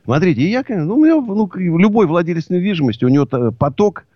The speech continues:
арендных платежей, ну, на-, был, был и пятьдесят процентов, щас, может, шестьдесят пять мы соберем, э, за июль, э, за, за август, может, семьдесят пять. Ну, когда он вернется к ста процентам,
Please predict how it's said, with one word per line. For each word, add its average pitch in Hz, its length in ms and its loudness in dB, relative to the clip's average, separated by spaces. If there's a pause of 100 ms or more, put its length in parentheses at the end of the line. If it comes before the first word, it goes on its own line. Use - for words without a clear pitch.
(200)
арендных 131 460 -2
платежей, 151 640 -2
ну, 151 280 2
на-, 90 240 -8 (320)
был, 127 320 2
был 127 240 0
и 98 560 -4 (280)
пятьдесят 110 480 0
процентов, 170 560 -4
щас, 120 240 -4
может, 95 260 -6 (320)
шестьдесят 123 560 0
пять 185 260 0
мы 165 120 -2
соберем, 147 580 0 (260)
э, 101 180 -8
за 117 300 0
июль, 117 640 2 (720)
э, 90 500 0
за, 113 360 0
за 139 180 2
август, 117 300 -4
может, 87 300 -4
семьдесят 170 540 -2
пять. 143 420 -4
Ну, 107 140 -4
когда 143 300 0
он 151 120 2
вернется 143 420 -2
к - 40 -20
ста 135 160 -4
процентам, 135 600 -4